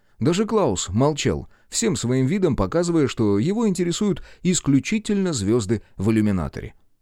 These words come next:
И только Квадр смотрел на меня с ухмылкой, подпирая косяк плечом. На мостике снова затрезвонил вызов.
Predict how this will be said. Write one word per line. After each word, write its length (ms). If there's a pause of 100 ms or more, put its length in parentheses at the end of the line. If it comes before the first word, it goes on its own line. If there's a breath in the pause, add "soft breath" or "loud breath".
(140)
И 100
только 300
Квадр 400
смотрел 380
на 80
меня 220
с 120
ухмылкой, 580 (160 soft breath)
подпирая 480
косяк 420
плечом. 540 (320)
На 140
мостике 400
снова 400
затрезвонил 640
вызов. 400